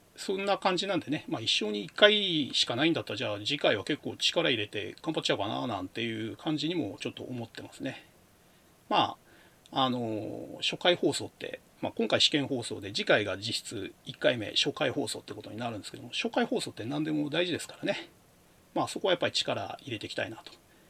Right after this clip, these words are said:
まあ、でも、リスナー想定してないんですけどね。まあ、ブラジルの人が、な-、なんか、こだまみたいのが聞こえればいいかなぐらいの感覚なんで。まあ、正直ですね、僕とリアルで会ってる方は、聞いてほしいような、欲しくないような、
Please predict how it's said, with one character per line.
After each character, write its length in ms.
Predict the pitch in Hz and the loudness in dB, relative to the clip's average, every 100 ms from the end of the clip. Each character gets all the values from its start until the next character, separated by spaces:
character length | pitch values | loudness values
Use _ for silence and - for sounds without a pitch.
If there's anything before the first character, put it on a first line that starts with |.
| _ - | _ 2
ま 100 | 208 | 2
あ、 20 | |
で 80 | 131 | 2
も、 240 | 107 - - 156 | -2 -6 -8 -4
リ 80 | |
ス 120 | 147 180 | -2 0
ナ 100 | 160 | 0
ー 20 | |
想 180 | - 165 | 0 2
定 100 | 170 | 4
し 80 | |
て 60 | 175 | 6
な 60 | - | 6
い 20 | |
ん 20 | |
で 60 | 311 | 4
す 100 | - | 2
け 100 | - | -6
ど 80 | 110 | -8
ね。 180 | - - - _ | -10 -16 -20 _
ま 80 | - | -4
あ、 20 | |
ブ 80 | 127 | 0
ラ 120 | 135 | 0
ジ 120 | 131 139 | 0 0
ル 80 | |
の 80 | 143 | -2
人 160 | - 208 | 0 2
が、 380 | 131 98 - - - | 2 2 -2 -6 -6
な-、 140 | 147 | -4
な 140 | - | -2
ん 40 | 143 | -2
か、 240 | 107 98 - | -4 -6 -2
こ 80 | 147 | 0
だ 100 | 139 | 0
ま 140 | 135 | 0
み 100 | 131 | 0
た 100 | 123 | 0
い 40 | 101 | -2
の 60 | |
が 80 | 90 | -6
聞 140 | - | -8
こ 100 | 135 | -4
え 40 | 131 | -2
れ 60 | |
ば 80 | 127 | -2
い 80 | 107 | -2
い 20 | |
か 120 | 113 | -4
な 200 | 107 110 | -2 -2
ぐ 80 | 107 | -2
ら 120 | 92 | -4
い 40 | 98 | -8
の 80 | 92 | -8
感 180 | 117 | -8
覚 200 | 110 101 | -6 -8
な 100 | 101 | -8
ん 60 | 92 | -10
で。 240 | 101 - - - - - - - - _ | -12 -14 -16 -20 -20 -20 -20 -20 -20 _
ま 400 | - 143 104 98 - | -2 0 0 -4 -8
あ、 60 | - - - - - - | -10 -10 -10 -12 -10 -2
正 160 | 254 | 0
直 200 | 247 214 | 4 4
で 80 | 113 | 2
す 100 | - | -2
ね、 240 | 110 107 - _ | -6 -8 -14 _
僕 220 | 147 135 | -4 -4
と 480 | - 190 185 180 175 | 0 2 4 4 2
リ 180 | 165 220 | 4 6
ア 80 | 185 | 6
ル 80 | 123 | 4
で 140 | 113 | -2
会 80 | 120 | -4
っ 20 | |
て 180 | - 113 | -6 -8
る 80 | 110 | -8
方 240 | 110 110 | -6 -4
は、 240 | 107 104 | -2 -2
聞 200 | - - | -4 -8
い 40 | 180 | 0
て 160 | 165 | 2
ほ 160 | 160 160 | 2 4
し 220 | - 165 | 4 4
い 20 | |
よ 160 | 131 107 | 2 0
う 40 | |
な、 80 | 101 | -4
欲 180 | 101 147 | -2 0
し 80 | - | 0
く 100 | 117 | 0
な 180 | 110 101 | -2 -2
い 60 | |
よ 120 | 98 | -4
う 20 | 98 | -8
な、 240 | 104 | -10